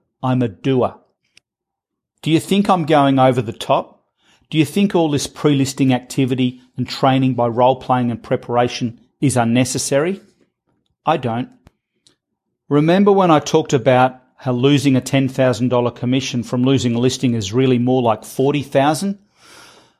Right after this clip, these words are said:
Well, then don't you think that winning that forty thousand is worth a little trouble and effort? I do. In fact, I'll do anything that can help increase my chances of getting the listing, as you're about to find out.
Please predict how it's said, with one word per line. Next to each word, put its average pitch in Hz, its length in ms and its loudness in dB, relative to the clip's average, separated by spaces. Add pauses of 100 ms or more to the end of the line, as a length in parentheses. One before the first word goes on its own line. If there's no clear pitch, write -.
(240)
Well, 151 120 0
then 151 160 2
don't 175 260 0
you 165 80 -2
think 156 320 -2
that - 140 -4
winning 139 380 2
that 123 140 0
forty 135 340 -2
thousand 123 600 -2
is 120 160 -6
worth 131 240 0
a 131 40 -4
little 120 260 -2
trouble 123 400 -2
and 117 100 0
effort? 135 320 -4 (800)
I 123 100 2
do. 127 380 -4 (680)
In 139 100 2
fact, 147 340 0 (160)
I'll 202 160 2
do 202 280 2
anything 147 460 0
that 123 140 -2
can 123 140 -2
help 127 340 -2
increase 143 460 -2
my 135 140 2
chances 127 480 -2
of 107 120 -4
getting 123 260 2
the 117 100 -2
listing, 123 480 -2 (380)
as 107 200 -4
you're 120 100 2
about 117 280 0
to 117 40 -8
find 110 320 -4
out. 107 200 -6